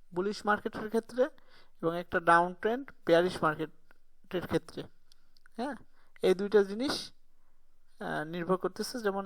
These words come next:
এইটা হলো আমার বেয়ারিশ এবং এই যে স্ট্রাকচার এইটা হলো বুলিশ। তা আমি বেয়ারিশটারে লাল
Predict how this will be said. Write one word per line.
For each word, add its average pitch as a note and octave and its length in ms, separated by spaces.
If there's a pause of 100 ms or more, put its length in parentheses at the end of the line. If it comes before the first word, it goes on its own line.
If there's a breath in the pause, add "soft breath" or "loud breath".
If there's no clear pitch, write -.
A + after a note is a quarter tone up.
(140)
এইটা G#3+ 460
হলো G#3 220
আমার F#3 420 (360)
বেয়ারিশ E3 500 (1600 soft breath)
এবং D#3+ 340 (160)
এই A3 460 (280)
যে F3 180
স্ট্রাকচার A3+ 480 (180)
এইটা F#3 260
হলো A3 200
বুলিশ। F3 640 (200)
তা E3 120
আমি E3+ 140
বেয়ারিশটারে F#3 760
লাল E3+ 440